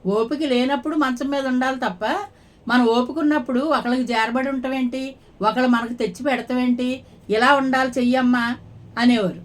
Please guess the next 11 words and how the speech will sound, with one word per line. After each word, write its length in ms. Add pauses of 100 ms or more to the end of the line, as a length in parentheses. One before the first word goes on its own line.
నాకు 220
అదే 200
నేర్పించారండి. 920 (400)
ఇలా 200
పెట్టడం 460
ఆయనకి 300
ఇష్టం 260
ఉండదు, 300 (120)
"ఇలాగే 340
ఉండాలి" 440
అనేవారు. 600